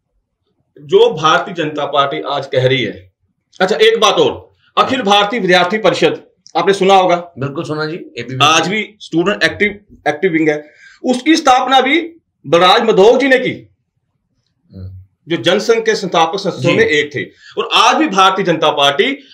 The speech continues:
Speaker 1: अगर भारतीय जनता पार्टी के आप कोई प्रोग्राम देखते हो, आज भी, रिश्ते की बात कर रहा हूं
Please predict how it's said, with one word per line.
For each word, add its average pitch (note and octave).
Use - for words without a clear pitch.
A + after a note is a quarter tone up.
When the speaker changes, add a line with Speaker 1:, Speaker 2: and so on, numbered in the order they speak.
Speaker 1:
अगर E3
भारतीय D3
जनता C3
पार्टी B2+
के D3
आप C#3+
कोई D#3
प्रोग्राम C3
देखते A2
हो, D3
आज A#3
भी, D3
रिश्ते G3
की C4
बात G#3
कर D3+
रहा F3
हूं A2